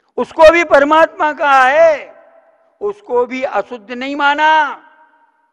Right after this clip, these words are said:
और आप महावीर के अनुयायी होकर के, महावीर के शिष्य होकर के हम किसी को सुअर, किसी को ये, किसी को ये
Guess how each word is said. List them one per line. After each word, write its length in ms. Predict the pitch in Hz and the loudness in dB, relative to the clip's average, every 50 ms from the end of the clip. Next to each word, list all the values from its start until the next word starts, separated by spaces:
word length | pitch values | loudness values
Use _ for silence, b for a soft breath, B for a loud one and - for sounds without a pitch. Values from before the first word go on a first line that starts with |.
| _ _ _ _ _ _ _ _ _ _ _ _ _ - | _ _ _ _ _ _ _ _ _ _ _ _ _ -16
और 260 | 185 190 - - _ - | -14 -14 -14 -14 _ -6
आप 420 | 170 185 208 220 226 233 226 _ 240 | -4 -4 -4 -4 -4 -6 -10 _ -18
महावीर 640 | 190 180 180 175 175 196 220 208 240 233 226 226 | -18 -14 -12 -10 -10 -10 -12 -12 -14 -18 -18 -20
के 220 | - - 220 214 214 | -16 -10 -8 -8 -8
अनुयायी 480 | 214 190 196 202 214 220 226 226 233 214 | -8 -10 -12 -14 -14 -12 -12 -12 -12 -14
होकर 380 | 180 196 247 - 226 220 226 220 | -16 -18 -16 -14 -14 -16 -16 -16
के, 200 | _ 247 233 254 _ _ _ _ _ _ _ _ _ _ _ _ _ _ _ _ _ _ _ _ _ _ _ _ _ _ _ _ _ _ | _ -20 -20 -20 _ _ _ _ _ _ _ _ _ _ _ _ _ _ _ _ _ _ _ _ _ _ _ _ _ _ _ _ _ _
महावीर 800 | 233 240 262 277 277 285 285 277 285 302 320 320 330 330 311 302 - _ _ _ _ _ _ _ _ _ _ _ | -4 0 0 2 2 0 -2 -4 -6 -6 -6 -6 -6 -8 -10 -16 -18 _ _ _ _ _ _ _ _ _ _ _
के 140 | 285 277 269 | -4 -4 -4
शिष्य 380 | - - 302 285 - _ 330 320 | -4 -8 -12 -12 -10 _ 2 4
होकर 400 | 285 269 285 302 320 311 302 302 | 6 6 6 4 4 0 0 0
के 220 | - 330 320 311 302 277 247 202 - _ _ _ _ _ _ _ _ _ _ _ _ _ _ _ _ _ _ _ _ _ _ _ _ _ _ _ _ _ _ _ _ _ _ _ _ _ _ _ _ | -4 -6 -6 -6 -6 -6 -8 -14 -20 _ _ _ _ _ _ _ _ _ _ _ _ _ _ _ _ _ _ _ _ _ _ _ _ _ _ _ _ _ _ _ _ _ _ _ _ _ _ _ _
हम 220 | 175 185 190 196 | -12 -12 -12 -14
किसी 400 | 190 - 190 - _ 196 196 190 | -16 -20 -20 -20 _ -20 -20 -20
को 380 | 175 _ 180 180 180 175 175 156 | -20 _ -18 -16 -16 -16 -18 -20
सुअर, 680 | - _ _ 185 180 190 196 202 196 196 196 190 185 | -20 _ _ -16 -10 -8 -6 -6 -6 -6 -8 -10 -12
किसी 380 | 190 _ 180 _ _ - 208 202 | -16 _ -20 _ _ -20 -20 -20
को 220 | 202 _ 190 175 180 | _ _ -18 -16 -14
ये, 240 | 196 208 208 202 208 214 202 _ | -12 -12 -12 -12 -12 -14 _ _
किसी 300 | 185 _ _ 208 208 196 | -20 _ _ -20 -20 -20
को 200 | _ 180 180 190 | _ -18 -16 -16
ये 360 | 208 220 240 254 240 196 | -16 -16 -20 -20 -20 -20